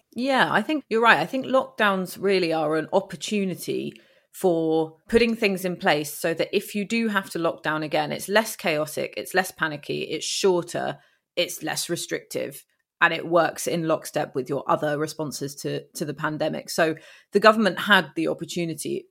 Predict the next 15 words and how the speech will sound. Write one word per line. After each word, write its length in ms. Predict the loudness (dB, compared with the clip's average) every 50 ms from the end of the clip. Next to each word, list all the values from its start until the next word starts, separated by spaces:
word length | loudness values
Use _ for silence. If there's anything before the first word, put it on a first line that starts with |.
| _ _
in 120 | -2 -2 0
the 120 | 0 -2
original 500 | 0 2 0 0 0 -2 -4 -4 -4 -2
lockdown 600 | -2 -2 -2 -4 _ -4 -2 -2 -2 -2 -4 -8 -10 _ _
to 480 | -4 -2 -2 0 -2 -2 -4 -8 -10 _ _ _
put 220 | -4 -4 -4 -4 -2
statutory 480 | 0 0 2 2 0 -6 -4 -6 -6
sick 260 | -2 -2 -4 -4 0
pay 160 | 0 2 2 2
up, 260 | 2 0 -4 -4 -12 -14 -12 -8
to 500 | -4 -2 0 0 0 0 0 -2 -2 -6 -8 -18 -20 _ _ _
bolster 420 | 6 8 8 8 2 4 6 4 4
public 440 | 6 6 4 4 6 6 2 2 2
health 460 | 4 6 6 6 4 0 -8 -12 -8 -2
resources, 720 | -2 0 0 0 -2 -4 -4 -4 -4 -4 -4 -4 -4 -10